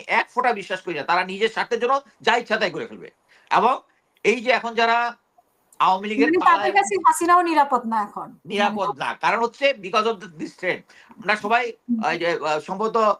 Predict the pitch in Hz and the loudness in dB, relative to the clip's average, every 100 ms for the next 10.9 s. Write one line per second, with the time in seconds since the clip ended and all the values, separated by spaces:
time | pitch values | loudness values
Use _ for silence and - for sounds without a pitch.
0 | _ _ _ - 196 185 139 180 196 190 | _ _ _ -8 -8 -8 -4 0 0 0
1 | 185 - 208 214 214 208 208 202 156 160 | -6 -4 -8 -4 -2 0 0 -2 -2 -4
2 | 151 180 185 180 185 196 175 190 180 180 | -2 -2 0 0 0 0 0 0 0 0
3 | 175 185 190 180 180 208 196 185 185 202 | 0 0 0 0 -4 -6 -6 -6 -4 -2
4 | 185 180 170 170 - 190 196 175 175 175 | 0 0 0 -2 -2 -2 0 0 0 -2
5 | 175 185 - _ _ 185 180 180 147 - | -4 -10 -10 _ _ -2 0 -2 -4 -12
6 | - 165 175 247 247 170 185 208 208 214 | -4 -2 2 0 2 0 0 -4 -2 -4
7 | 185 196 220 226 165 185 220 226 208 180 | -2 -6 -8 -6 -2 0 2 2 0 -4
8 | - 101 180 247 220 _ _ _ _ _ | -8 -6 -2 -2 -4 _ _ _ _ _
9 | - 147 143 202 - 247 240 220 226 - | -6 -4 0 -2 0 -2 -2 -4 -6 -8
10 | 240 254 247 196 202 202 165 190 226 | -6 -4 0 0 0 0 0 2 0